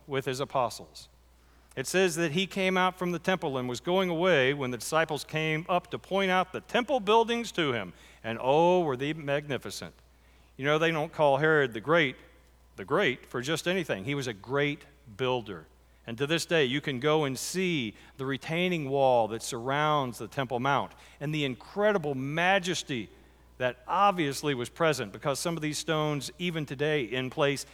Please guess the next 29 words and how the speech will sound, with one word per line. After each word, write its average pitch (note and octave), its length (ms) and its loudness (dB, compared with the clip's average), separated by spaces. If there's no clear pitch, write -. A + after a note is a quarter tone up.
in C#3+ 120 -4
that C3 140 2
retaining D3 460 -2
wall, B2 260 2
weigh C#3+ 240 2
hundreds B3 580 0
of A3+ 100 -6
tons, D3+ 720 0
and B2+ 160 -6
yet C#3 160 0
they D#3 140 0
are C3+ 240 2
pieced F3+ 300 -4
together B2 580 0
without C3+ 320 2
any D3+ 160 -2
mortar, B2 400 -2
so C#3 240 -4
tight C3+ 320 -4
you A#2+ 80 -14
can't B2+ 220 -6
even A#2+ 180 -6
slip A#2+ 300 -10
a - 20 -18
piece A2+ 220 -10
of A#2 100 -16
paper D3+ 360 -8
in G#2 60 -8
between. F#2 500 -12